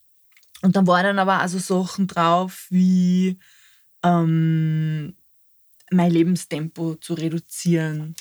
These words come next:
äh, mich um mein Sicherheitsgefühl in meinem Leben zu kümmern, ähm, öfter die Wahrheit zu denken und zu sagen, weniger zu kaufen.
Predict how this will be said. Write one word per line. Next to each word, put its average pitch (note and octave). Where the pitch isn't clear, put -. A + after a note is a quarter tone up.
äh, D#3+
mich F3
um E3
mein D3+
Sicherheitsgefühl E3
in D#3+
meinem D#3
Leben D#3
zu -
kümmern, D#3+
ähm, D#3
öfter F3
die D#3+
Wahrheit D#3+
zu E3+
denken D#3+
und E3
zu -
sagen, E3
weniger F#3+
zu -
kaufen. F3+